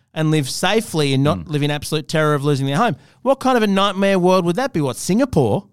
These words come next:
Speaker 2: <laughs>
Speaker 1: Or something like that?
Speaker 2: It, that does sound very dystopian. No, but the other alternative is that, you know, like, what about a rule which is you're only allowed to own two homes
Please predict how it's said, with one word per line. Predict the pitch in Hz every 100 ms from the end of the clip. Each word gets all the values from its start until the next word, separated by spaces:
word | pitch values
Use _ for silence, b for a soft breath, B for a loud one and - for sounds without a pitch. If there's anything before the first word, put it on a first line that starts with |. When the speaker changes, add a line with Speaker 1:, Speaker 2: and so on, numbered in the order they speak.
| _
Speaker 2:
<laughs> | - - 131 143 131 120 - 151
Speaker 1:
Or |
something | 151 180 160
like | 139 127
that? | 123 135 240
Speaker 2:
It, | 170 170
that | 175 202 175
does | 196 220
sound | - 208 160
very | 151 143
dystopian. | 127 131 208 175 151
No, | 185
but | 165 170
the | 196
other | 214 240 226 147 117
alternative | 131 131 139 127 120
is | 123 120 107 - b b
that, | 127 123 123
you | 131
know, | 117
like, | 110 113 107 - _ _ _ _ 147
what | 151
about | 165 147 127
a | 113
rule | 120 175 151 101 85
which | 95 101 117
is | 117 95 - _ _
you're | 120
only | 143 151
allowed | 131 117 107 90
to | -
own | 110 104 101
two | - 143 160
homes | 117 92 69 85 107 -